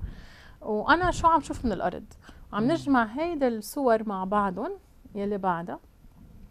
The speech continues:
Speaker 2: الصورة اللي بعدها.
Speaker 1: الصورة اللي بعدها. آه، هون في، آه،
Speaker 2: مهم.
Speaker 1: مرصدين على الأرض بأريزونا وبتكساس، كنت روح
Speaker 2: مهم.
Speaker 1: عليهم. الصورة اللي بعدها عملوا معروف.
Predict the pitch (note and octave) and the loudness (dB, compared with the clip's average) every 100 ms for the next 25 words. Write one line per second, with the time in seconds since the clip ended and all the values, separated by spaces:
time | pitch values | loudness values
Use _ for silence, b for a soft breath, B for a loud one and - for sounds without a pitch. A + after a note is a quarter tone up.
0 | - - - C3+ A#2+ A#2+ A#2 A#2 A#2+ - | -20 -18 -2 -2 -2 -10 -14 -14 -16 -16
1 | - - G#3 F#3+ E3+ F3 D#3+ - - b | -10 -4 -2 -2 -6 -6 -6 -6 -10 b
2 | b b _ G#3 G3+ G#3 A#3+ D#4 B3+ A3+ | b b _ 0 0 2 2 4 2 -2
3 | - A3+ G#3+ G3 F#3 - G3 F#3 F3+ F#3 | -2 0 0 -2 -6 -6 -2 -2 -2 -6
4 | b b b b - A3 B3 - A#3+ G3+ | b b b b -8 0 0 6 4 4
5 | G3 F#3+ D#4+ F4 - F#3 F#3+ F#3 F#3+ G#3+ | -2 -4 -6 -10 -14 -8 -4 -2 -2 -4
6 | A#3 - G3 F#3+ F#3 - - F#3+ G3 F#3 | -8 -16 -10 -6 -6 -6 -4 -4 -4 -6
7 | G#3 B3 A#3+ A3+ G3+ F#3+ G#3+ G#3+ G3 - | -6 -2 -2 -2 -4 -8 -6 -6 -6 -8
8 | G3 - G4 - A3 G3+ A#3 - F#3 E3+ | -12 -12 -12 -10 -10 -6 -6 -4 -6 -4
9 | F3+ C4+ E4+ - A#3 G#3 F3+ F3+ F#3 F#3 | -6 -10 -12 -4 -2 -2 -4 -6 -6 -6
10 | A3 A#3 F#3+ F3 F3 F3+ C4+ | -8 -10 -10 -10 -10 -10 -14